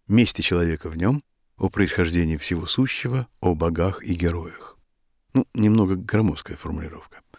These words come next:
Попробуем чуть проще. В древние времена опыт передавался от человека к человеку с помощью историй.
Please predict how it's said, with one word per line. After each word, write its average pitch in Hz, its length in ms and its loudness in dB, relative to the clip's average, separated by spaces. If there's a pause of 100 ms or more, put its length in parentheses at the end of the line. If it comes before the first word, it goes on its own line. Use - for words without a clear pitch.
(320)
Попробуем 135 440 2
чуть - 160 -2
проще. - 420 -8 (400)
В 90 120 -4
древние 113 400 6
времена 156 380 4 (300)
опыт 175 440 2 (120)
передавался 104 540 4
от - 40 -2
человека 92 440 2
к - 40 -16
человеку 135 420 0
с - 80 -6
помощью 139 480 -2
историй. - 560 -4